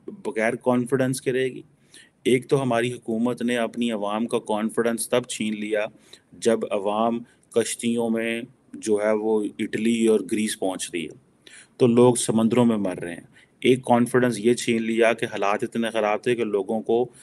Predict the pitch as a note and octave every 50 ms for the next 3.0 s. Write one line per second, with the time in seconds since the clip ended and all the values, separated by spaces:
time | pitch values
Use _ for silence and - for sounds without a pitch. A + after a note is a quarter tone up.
0 | - _ _ - G2 A2 A2 G#2+ - G#2+ A2 A#2+ B2 B2 - - A2+ G#2+ A2 A2
1 | G#2+ F#2+ G#2 F#2+ F#2 F#2 F#2 F#2 F2 F2+ G2 A2 A#2 A2+ A2 A2 G#2 G2 - A#2+
2 | A#2+ A#2 A2 G#2+ G#2+ - - B2 B2 B2 - - F#2 E2+ E2 E2+ D#2+ D2+ -